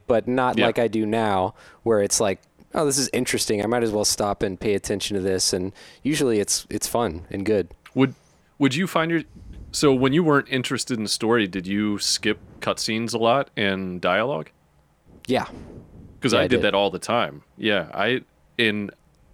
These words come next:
Speaker 2: I had friends that would get really upset with me and didn't know how I could play a game and not listen to the story or
Speaker 1: I think, you know,
Speaker 2: watch
Speaker 1: in
Speaker 2: the
Speaker 1: all
Speaker 2: cutscenes.
Speaker 1: honesty, I think it was Phoenix Wright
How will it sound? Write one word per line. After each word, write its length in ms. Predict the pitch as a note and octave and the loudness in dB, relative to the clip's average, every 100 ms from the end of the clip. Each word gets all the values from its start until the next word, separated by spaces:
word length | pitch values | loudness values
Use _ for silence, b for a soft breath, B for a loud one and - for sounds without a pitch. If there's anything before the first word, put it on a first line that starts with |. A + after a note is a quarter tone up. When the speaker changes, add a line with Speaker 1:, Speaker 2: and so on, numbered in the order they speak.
| _ | _
Speaker 2:
I 100 | A2 | -4
had 200 | A#2 G#2+ | -2 -4
friends 380 | - A2+ A#2+ A2 | -2 -2 0 0
that 120 | F#2+ | 0
would 160 | F2+ F2+ | 0 -2
get 200 | F#2+ G#2 | -4 -2
really 260 | G2 F#2+ | -2 0
upset 380 | F2 D#2 - G#2+ | 0 -2 -2 -2
with 120 | G2+ | -2
me 140 | F#2 F#2 | -6 -6
and 140 | F2 | -6
didn't 220 | F2 F#2 F2+ | -8 -10 -4
know 240 | F#2+ F2+ | -2 -2
how 280 | - G2 F#2+ | -2 0 0
I 100 | F2+ | 0
could 180 | F2+ E2 | -4 -6
play 240 | G#2 F2 | -2 -2
a 40 | |
game 320 | E2+ F2+ F2+ F2 | -4 -4 -4 -8
and 180 | E2 | -8
not 260 | E2+ E2+ E2+ - _ _ _ - | -4 -4 -4 -12 _ _ _ -8
listen 340 | G2+ F#2 G2+ | -6 -4 -6
to 60 | F2 | -10
the 100 | - | -6
story 560 | - G2+ F#2 F2 D#2+ | -6 -4 -4 -4 -6
or 220 | D2+ D2 - - | -10 -14 -16 -4
Speaker 1:
I 100 | D#3 | -2
think, 300 | - A#3+ - | 0 -2 -2
you 100 | G3 | 2
know, 120 | G#3+ | 4
Speaker 2:
watch 80 | G3 | 2
Speaker 1:
in 60 | G3 | 2
Speaker 2:
the 60 | |
Speaker 1:
all 200 | C#3+ F3+ | 2 2
Speaker 2:
cutscenes. 100 | E3 | 4
Speaker 1:
honesty, 460 | B2+ C#3+ D#3 G3 G3 | 2 2 0 0 0
I 120 | D3+ | 0
think 240 | - F3 F#3+ | 0 0 0
it 100 | D#3 | 2
was 380 | D3 C3+ B2 - | 2 4 2 -2
Phoenix 600 | - C3 C#3 D3+ - A2 | -6 -2 0 0 0 0
Wright 380 | A2+ B2+ C3 | 0 2 0